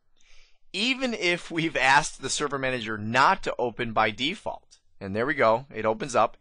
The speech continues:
You'll notice there is a box checked that says, "Do not show me this at logon." And the reason it shows up anyway is because of this, because it needs to finish the wizard that you started before the reboot.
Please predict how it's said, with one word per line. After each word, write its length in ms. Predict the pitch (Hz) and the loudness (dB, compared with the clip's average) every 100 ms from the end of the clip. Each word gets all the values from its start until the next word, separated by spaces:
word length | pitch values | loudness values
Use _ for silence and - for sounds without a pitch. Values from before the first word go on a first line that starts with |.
| - | -12
You'll 160 | 120 131 | -4 4
notice 580 | 185 220 143 - - - | 6 6 4 0 -8 -6
there 180 | 135 170 | 0 2
is 100 | 208 | 2
a 60 | 170 | 6
box 340 | 156 170 - | 6 6 2
checked 260 | - 185 - | -2 -2 -2
that 100 | 120 | -6
says, 100 | 107 | -4
"Do 140 | 147 | -2
not 200 | 220 - | 0 2
show 240 | - 226 | 4 4
me 140 | 285 190 | 2 -2
this 260 | 110 92 | -4 -2
at 200 | 104 95 | -2 -2
logon." 560 | 104 98 87 78 64 - _ _ _ - - - - | 2 2 2 -2 -12 -16 _ _ _ -20 -20 -14 -4
And 160 | 127 | -2
the 80 | 131 | -2
reason 460 | 127 180 226 170 147 | -2 -2 -2 -2 -2
it 160 | 135 | -2
shows 280 | - 156 143 | 2 2 4
up 140 | 135 | 2
anyway 440 | 139 160 120 104 101 | 2 0 0 0 0
is 200 | - 95 | -4 -8
because 380 | 110 - 110 101 | -8 -4 -4 -4
of 140 | 90 | -4
this, 480 | 104 - - - - _ _ - - | -4 -4 -8 -16 -20 _ _ -20 -14
because 320 | 101 117 101 | -6 -2 -2
it 80 | 98 | -4
needs 280 | 123 156 - | -6 -6 -6
to 340 | - 123 113 - - - _ _ | -6 -4 -4 -8 -16 -20 _ _
finish 760 | - - 220 214 120 104 - - | -20 0 4 4 4 2 0 0
the 80 | - | -6
wizard 480 | 120 143 120 110 95 | 0 0 0 -2 -2
that 140 | 104 | -4
you 80 | 117 | -2
started 560 | - - 139 127 107 110 | -2 2 2 2 -4 -6
before 680 | 117 - - 151 156 147 | -8 -10 -6 0 4 4
the 160 | 131 127 | 2 -4
reboot. 540 | 120 139 113 71 - | -4 -4 -4 -10 -14